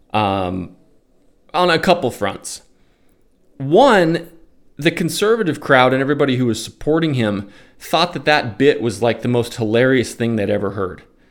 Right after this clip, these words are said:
Like, people were like, "Oh my gosh, I'm R O T F Ling." And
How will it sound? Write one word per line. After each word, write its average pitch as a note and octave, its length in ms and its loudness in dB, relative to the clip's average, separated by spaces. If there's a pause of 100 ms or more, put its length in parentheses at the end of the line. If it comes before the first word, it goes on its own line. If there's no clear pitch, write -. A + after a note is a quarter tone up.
(260)
Like, A#2 180 -2
people D3 220 0
were B2+ 100 2
like, B2 220 0
"Oh G#3 200 -2
my F#3 140 -2
gosh, G3 320 -4
I'm D#3 340 -8
R F#3 220 2
O F3+ 100 0
T F3 380 -6
F E3+ 240 -2
Ling." D#3+ 420 -2 (1400)
And D#3+ 260 0